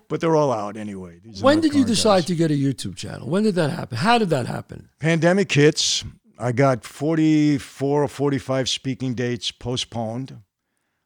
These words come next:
Speaker 1: I'm sitting at home for the first time in twenty-five years. I'm not traveling. I'm saying,
Speaker 2: Right.
Speaker 1: "What am I gonna do?" And my team said, "Why don't you start a YouTube channel?" I said, "YouTube?"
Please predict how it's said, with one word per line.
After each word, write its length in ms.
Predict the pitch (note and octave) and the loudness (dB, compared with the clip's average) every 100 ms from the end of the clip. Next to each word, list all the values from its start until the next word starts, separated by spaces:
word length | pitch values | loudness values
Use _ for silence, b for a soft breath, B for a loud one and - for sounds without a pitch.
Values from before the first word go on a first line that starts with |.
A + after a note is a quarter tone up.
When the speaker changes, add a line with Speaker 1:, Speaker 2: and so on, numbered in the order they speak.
| _ | _
Speaker 1:
I'm 80 | B2+ | -8
sitting 320 | B2+ F3 - E3 | -4 -4 -2 -4
at 80 | |
home 220 | C3+ D3+ D3 | -2 -4 -4
for 140 | C3 | -8
the 80 | A#2 | -10
first 340 | - D#3 - | -8 -6 -4
time 220 | D3 C#3+ | -4 -4
in 60 | B2 | -6
twenty-five 540 | - C#3+ C#3 B2+ B2+ | -8 -6 -6 -6 -6
years. 280 | A#2 B2 B2 | -4 -6 -6
I'm 160 | A2+ A2+ | -8 -8
not 180 | B2+ - | -8 -8
traveling. 580 | B2 G#2+ G#2 A2+ A#2+ | -10 -10 -10 -10 -10
I'm 80 | A#2+ | -10
saying, 220 | - E3+ | -6 -4
Speaker 2:
Right. 60 | E3 | -2
Speaker 1:
"What 80 | E3+ | -4
am 100 | E3+ | -4
I 60 | |
gonna 180 | E3+ E3+ | -6 -6
do?" 300 | D#3 F3 D#2 _ _ _ _ _ | -8 -10 -12 _ _ _ _ _
And 120 | C3 | -6
my 100 | C3+ | -6
team 320 | - F3 G3 | -4 -4 -2
said, 480 | - D3 C#3+ C3+ A#2+ A#2+ | -2 -2 -2 -4 -10 -10
"Why 80 | |
don't 180 | F3 F#3+ | -8 -8
you 60 | E3 | -8
start 300 | - E3 E3 | -8 -8 -6
a 20 | |
YouTube 460 | D#3 F3+ B2+ A2+ F2 | -8 -8 -12 -14 -14
channel?" 360 | G2 E2 D2 D#2 G#2+ | -18 -20 -20 _ _
I 60 | |
said, 220 | A2+ C3 A#2 | -14 -12 -10
"YouTube?" 640 | F#3+ A#3 - G#2 G2 F2+ | -12 -12 -14 -12 -14 -18